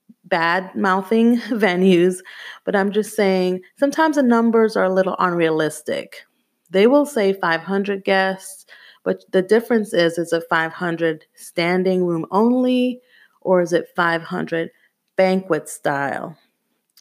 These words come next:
So that's where you have to make sure that you ask that important question with your venues. What is your capacity of guests sitting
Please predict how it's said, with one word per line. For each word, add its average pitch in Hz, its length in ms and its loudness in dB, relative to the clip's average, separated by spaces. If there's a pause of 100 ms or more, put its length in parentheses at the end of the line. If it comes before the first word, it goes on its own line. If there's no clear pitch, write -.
(300)
So 185 160 -2
that's 180 320 -2
where 196 100 0
you 185 120 -2
have 170 260 -6
to 170 100 -2
make 170 300 -6
sure 170 220 -4
that 170 160 -4
you - 160 -6
ask - 320 -8
that 170 140 -2
important 175 400 -8
question 208 360 -4
with 170 160 -6
your 165 100 -6
venues. 165 460 -6
What 185 140 2
is 220 120 0
your 214 100 0
capacity 185 880 -6 (580)
of 170 360 0
guests 165 500 -4 (240)
sitting 160 680 -2